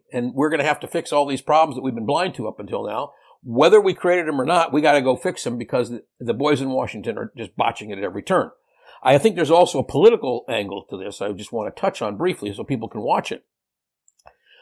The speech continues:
What I'm seeing is a, a crack in the Republican business wall, uh, supporting the current administration. And that's kind of interesting because up until now, uh, the belief has been, "Look, we're getting the tax,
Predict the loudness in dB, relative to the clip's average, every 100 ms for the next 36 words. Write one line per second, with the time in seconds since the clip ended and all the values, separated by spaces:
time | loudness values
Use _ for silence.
0 | _ 4 6 4 2 0 0 -2 -6 -10
1 | 0 4 4 4 -2 -6 -4 -6 -8 -8
2 | -4 0 0 0 -4 0 0 0 -6 -2
3 | 4 4 4 -2 -10 _ _ _ _ _
4 | _ -2 0 0 -4 -8 -2 -2 -2 -4
5 | -2 -2 -2 -4 -4 -4 -8 -16 _ _
6 | _ _ _ _ _ -4 -4 -2 0 0
7 | 0 -4 -10 -12 -8 -6 0 0 0 -4
8 | -2 0 2 4 6 4 0 _ _ _
9 | -4 -4 -2 0 2 2 0 -2 0 0
10 | -2 -6 -4 -4 0 0 -2